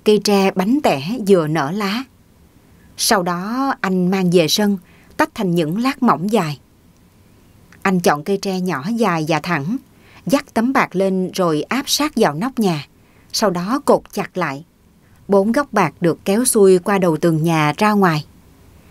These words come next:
Khi đã buộc xong, anh đứng xuống dưới, ngửa mặt lên ngắm nghía rồi nói, "Bây giờ mình nẹp thêm những cây nhỏ,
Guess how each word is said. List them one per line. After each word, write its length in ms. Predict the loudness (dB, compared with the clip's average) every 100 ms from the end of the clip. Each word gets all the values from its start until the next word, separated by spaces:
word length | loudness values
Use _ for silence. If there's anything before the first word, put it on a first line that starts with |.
| -18
Khi 180 | 0 2
đã 140 | 2
buộc 220 | 4 2 2
xong, 340 | -4 -2 -2
anh 180 | 0 0
đứng 200 | 2 2
xuống 280 | 2 2 4
dưới, 300 | 6 4 2 -2 _ -2
ngửa 180 | 2 2
mặt 220 | 0 -2
lên 420 | -2 0 0 0
ngắm 200 | -2 0
nghía 340 | 4 4 4 2
rồi 200 | 2 0
nói, 300 | -2 -6 -10 -12 _ _ _ -20 -20 -20 -20 -20 -20 -20 -6
"Bây 200 | 2 2
giờ 200 | 4 2
mình 220 | 0 -2 -2
nẹp 180 | -2 -4
thêm 260 | -4 0 0
những 260 | 0 0
cây 160 | 0 2
nhỏ, 420 | 2 0 -2 -8